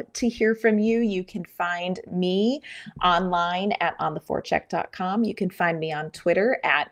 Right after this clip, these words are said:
Ann K underscore Mama on Ice. You can find the podcast at L O underscore Predators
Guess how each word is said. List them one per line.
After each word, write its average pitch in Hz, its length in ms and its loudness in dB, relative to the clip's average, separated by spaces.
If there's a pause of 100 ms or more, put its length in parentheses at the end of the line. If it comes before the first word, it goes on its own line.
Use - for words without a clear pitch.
(160)
Ann 165 580 0
K 160 440 4 (100)
underscore 208 880 0
Mama 151 520 0
on 160 240 -6
Ice. 190 340 -2 (260)
You 262 120 4
can 262 100 2
find 269 160 6
the 269 60 4
podcast 208 720 -2 (100)
at 170 320 4 (140)
L 170 320 6
O 170 340 6
underscore 165 480 -4
Predators 175 540 -4